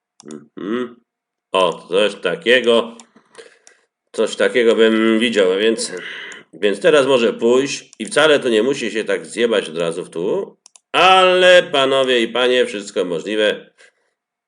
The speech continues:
że to może tu się później zjebać, tak jak na tym,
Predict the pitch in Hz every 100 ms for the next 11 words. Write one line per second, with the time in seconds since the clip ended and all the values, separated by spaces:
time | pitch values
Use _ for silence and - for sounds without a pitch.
0 | _ _ - _ _ _ _ - 80 85
1 | 87 90 90 90 90 82 92 - 85 82
2 | 85 80 80 76 80 104 101 92 - 104
3 | 95 98 95 87